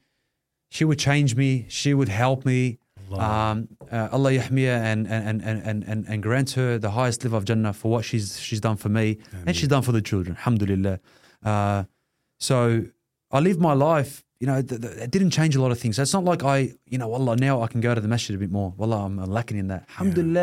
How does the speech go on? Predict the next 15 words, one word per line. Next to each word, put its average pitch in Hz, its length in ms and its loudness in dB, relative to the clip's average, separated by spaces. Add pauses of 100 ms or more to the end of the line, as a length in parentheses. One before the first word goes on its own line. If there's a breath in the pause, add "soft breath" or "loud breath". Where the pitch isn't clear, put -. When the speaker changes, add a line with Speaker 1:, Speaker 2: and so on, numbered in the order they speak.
Speaker 2:
alhamdulillah. 87 520 -6 (140)
Speaker 1:
You 160 60 -2
know, 165 80 2
that 185 120 2
was 147 200 2
down 127 340 0
pat. 92 240 -4 (600 soft breath)
Contentment 160 580 2
in 147 80 2
my 139 80 2
life, 147 320 0
I 156 80 -4
found 147 340 -2
that, 90 140 -4
bro. 90 200 -8